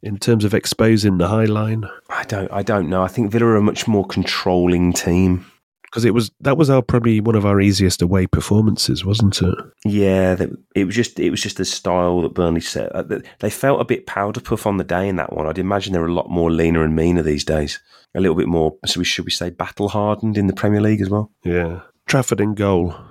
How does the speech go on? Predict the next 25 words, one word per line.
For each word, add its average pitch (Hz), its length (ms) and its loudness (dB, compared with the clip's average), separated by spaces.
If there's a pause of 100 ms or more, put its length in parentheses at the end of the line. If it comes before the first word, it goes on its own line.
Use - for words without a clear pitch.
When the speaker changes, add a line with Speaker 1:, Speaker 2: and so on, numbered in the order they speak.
Speaker 1:
He's 117 200 2
had 107 100 2
a 95 40 4
bit 92 140 2
of 82 100 2
a 82 80 4
baptism 82 640 0
of 87 80 2
fire, 87 500 2 (140)
<laughs> 90 140 -6
to - 100 0
be 87 100 4
honest. 87 380 2 (400)
Speaker 2:
Well, - 100 2
I 139 40 4
mean, 110 120 4
you're 85 120 -2
gonna, 95 200 0
aren't 90 220 0
you, 90 60 0
when 90 100 2
you're 85 100 0
newly 80 200 0
promoted 80 480 -4
side? 85 340 -4